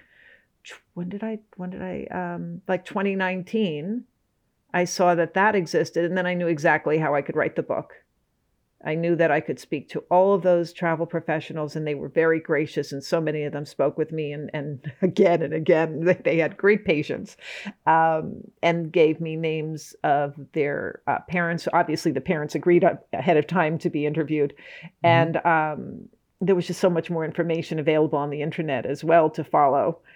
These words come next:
Speaker 1: that the book came together. So once I, um, started writing it,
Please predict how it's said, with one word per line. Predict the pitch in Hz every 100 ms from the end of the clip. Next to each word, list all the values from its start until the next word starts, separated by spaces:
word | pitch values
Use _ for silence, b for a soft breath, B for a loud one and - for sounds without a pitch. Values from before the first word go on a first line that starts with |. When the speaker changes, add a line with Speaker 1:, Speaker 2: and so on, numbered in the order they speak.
| b b _
Speaker 1:
that | 170 170 160 160
the | 170
book | 160 156
came | 175 156
together. | 156 170 147 139
So | - 180
once | 165 185 233 254 -
I, | 185 175 175 170
um, | 160 160 160 - - _ _ _
started | - - 180 170 165
writing | 165 170 165 160
it, | 156